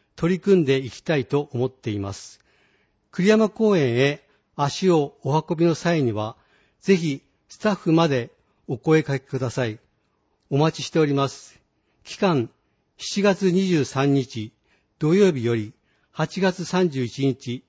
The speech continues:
水曜日まで、十時から十七時まで。受付は仲良し動物園。アンケート用紙に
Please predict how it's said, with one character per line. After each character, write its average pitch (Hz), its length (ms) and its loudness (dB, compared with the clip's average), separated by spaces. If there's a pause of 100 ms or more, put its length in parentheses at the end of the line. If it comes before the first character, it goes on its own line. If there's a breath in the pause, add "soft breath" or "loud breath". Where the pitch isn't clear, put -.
水 175 280 -6
曜 185 160 4
日 127 60 -4
ま 101 160 -6
で、 104 240 -12 (560)
十 208 220 2
時 143 180 -4
か 117 160 -8
ら 120 240 -6 (100)
十 170 320 -2
七 - 280 -6
時 143 120 -2
ま 98 140 -4
で。 98 220 -14 (640)
受 175 220 2
付 190 240 0
は 165 340 0 (260)
仲 147 280 0
良 190 80 4
し 180 380 -4
動 156 180 2
物 151 300 -4
園。 98 200 -8 (880)
ア 156 140 0
ン 190 80 2
ケ 208 140 2
ー 196 40 0
ト 202 120 -4
用 208 120 4
紙 135 180 0
に 120 220 0